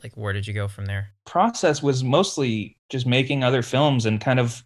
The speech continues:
Speaker 2: you know how they say that when Pixar makes a short, you can tell that they're testing out a specific kind of, of technology for something else? Like, if it's sand-based, they're figuring out how to do sand for another feature. Like,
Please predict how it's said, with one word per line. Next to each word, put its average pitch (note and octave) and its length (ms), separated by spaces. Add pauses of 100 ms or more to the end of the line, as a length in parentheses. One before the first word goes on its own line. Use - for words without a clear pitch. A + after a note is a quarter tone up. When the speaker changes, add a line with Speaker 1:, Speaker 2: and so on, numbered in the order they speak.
(120)
Speaker 2:
you C#3+ 100
know D#3+ 120
how D3+ 420
they B2+ 140
say C3 180
that A2+ 220
when C3 140
Pixar C#3 360
makes B2+ 220
a A#2+ 40
short, C#3 640
you B2 80 (100)
can A#2+ 140
tell B2+ 160
that A#2+ 100
they're A#2+ 120
testing A#2+ 360
out A2+ 140
a A2 40
specific A2+ 480
kind A#2 260
of, A2 260
of A2 260
technology A#2 540
for A2+ 120
something A2+ 360
else? B2+ 260
Like, G#2+ 300 (280)
if A2+ 120
it's G2+ 100
sand-based, A2+ 580
they're G#2+ 120
figuring A2 320
out G#2 80
how A#2 120
to A2 80
do A2 140
sand A2 360
for A2+ 80
another G#2+ 200
feature. B2 420
Like, A2+ 280